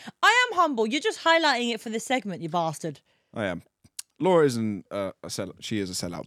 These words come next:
Speaker 2: but, <laughs> like, she, she's still, you know, a normal person. She's, uh, anyway, therapy corner. Listen, as it is Christmas, uh,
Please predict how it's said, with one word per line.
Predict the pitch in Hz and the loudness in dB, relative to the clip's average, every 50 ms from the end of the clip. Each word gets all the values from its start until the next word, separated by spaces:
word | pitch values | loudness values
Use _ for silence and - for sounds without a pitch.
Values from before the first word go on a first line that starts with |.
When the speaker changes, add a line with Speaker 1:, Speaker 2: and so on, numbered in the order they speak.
| 349 370 | 4 6
Speaker 2:
but, | 151 143 127 - - - | 6 6 6 2 -2 -18
<laughs> | _ - | _ 0
like, | - 147 147 143 127 - - - 185 156 | 2 4 4 4 2 0 0 2 2 2
she, | 131 - - 151 147 143 | 2 4 4 4 4 4
she's | 135 - 202 175 | 0 -2 -2 -2
still, | - - 220 175 147 113 - | 2 4 4 4 4 0 -2
you | - 123 | -6 -4
know, | 110 101 104 - _ _ _ _ _ - - | -2 -2 -4 -4 _ _ _ _ _ -6 0
a | |
normal | 127 135 127 117 101 | 2 4 4 4 4
person. | 110 113 107 98 - 90 92 | 2 2 2 2 -2 -6 -8
She's, | - - 110 107 104 98 | -6 -2 -2 -2 0 0
uh, | 104 98 92 92 90 90 90 104 - _ _ _ _ - - - - _ _ - - - | -2 -2 -2 -2 -2 -4 -6 -10 -12 _ _ _ _ -20 -20 -20 -20 _ _ -12 0 6
anyway, | 185 202 214 214 202 190 170 139 113 - - - 247 233 | 8 8 10 10 10 10 10 8 6 4 0 0 2 8
therapy | 240 247 233 233 190 214 196 | 10 10 10 10 10 8 6
corner. | 156 185 180 175 156 151 | 8 8 6 8 8 8
Listen, | 170 196 190 196 165 131 - - - - - | 6 6 6 6 2 2 2 -4 -14 -4 6
as | - 220 220 220 | 8 8 10 10
it | 220 220 | 8 8
is | 202 180 | 6 4
Christmas, | - - 185 170 - 160 151 180 - - - - _ _ _ _ _ _ _ _ _ _ _ _ _ _ _ _ _ _ - | 4 2 0 0 2 0 0 0 -2 -4 -10 -12 _ _ _ _ _ _ _ _ _ _ _ _ _ _ _ _ _ _ 2
uh, | 123 131 135 135 135 135 | 6 8 8 8 6 4